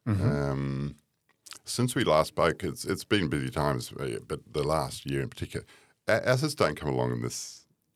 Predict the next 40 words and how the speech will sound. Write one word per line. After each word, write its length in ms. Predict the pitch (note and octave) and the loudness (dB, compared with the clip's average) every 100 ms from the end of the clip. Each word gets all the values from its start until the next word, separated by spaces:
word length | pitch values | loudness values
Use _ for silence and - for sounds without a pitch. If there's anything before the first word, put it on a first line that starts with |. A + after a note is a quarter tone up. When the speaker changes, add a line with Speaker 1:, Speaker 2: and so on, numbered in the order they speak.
| _ | _
Speaker 2:
in 80 | C2 | -6
this 100 | C2 | -6
space 380 | - A#1 A#1 - | -4 -4 -4 -6
all 100 | A#1+ | -8
the 80 | G1+ | -8
time, 280 | - - - | -8 -8 -6
right? 240 | - C#2 - | -6 -8 -4
So 100 | C#2+ | -4
it's, 200 | - - | -4 -6
it 160 | D2 C#2+ | -2 2
is, 440 | C#2+ B1 - - - | 2 0 -4 -8 -8
it's, 480 | C#2 C2 - - - | -8 -6 -8 -10 -6
uh, 460 | B1+ B1 B1 A#1+ B1 _ _ _ _ _ _ _ _ | -6 -4 -2 -4 -6 _ _ _ _ _ _ _ _
you 100 | E2+ | 0
know, 100 | C#2+ - | 0 -2
it's 140 | - | -2
a, 180 | D2 C#2+ - - | 0 0 -2 -8
it's 180 | D2+ | -8
a 100 | C#2 | -6
long 800 | C#2 C2+ C#2+ C#2+ C#2 C2 B1 A1+ - _ _ _ _ _ _ | -4 0 2 4 4 0 -4 -8 -14 _ _ _ _ _ _
road 400 | - B1+ A#1+ A1+ - - | -4 -2 0 -2 -8 -12
to, 200 | C2 - - | -12 -12 -10
to 220 | C2 A#1+ | -6 -6
get 180 | - B1 | -6 -6
a 80 | A#1+ | -6
new 160 | A#1 | -4
asset 280 | A1+ - - | -6 -8 -12
into 180 | A#1 - | -14 -16
the 40 | - | -12
portfolio. 600 | B1+ - - A2+ - - _ _ _ _ _ _ _ _ | -12 -10 -10 -8 -10 -12 _ _ _ _ _ _ _ _
But 200 | D2+ C2+ | 4 6
in 100 | C#2+ | 4
the 80 | C#2+ | 4
last, 600 | D#2 G2+ F#2 - - - - - - _ _ _ _ _ _ _ _ - | 6 6 4 -2 -8 -10 -10 -14 -20 _ _ _ _ _ _ _ _ -8
what 100 | C#2 | -2
are 40 | |
we 60 | C2 | -2
up 120 | - | -4
to? 140 | B1+ | -8
March, 440 | B1 B1+ A#1 - | -2 0 0 -4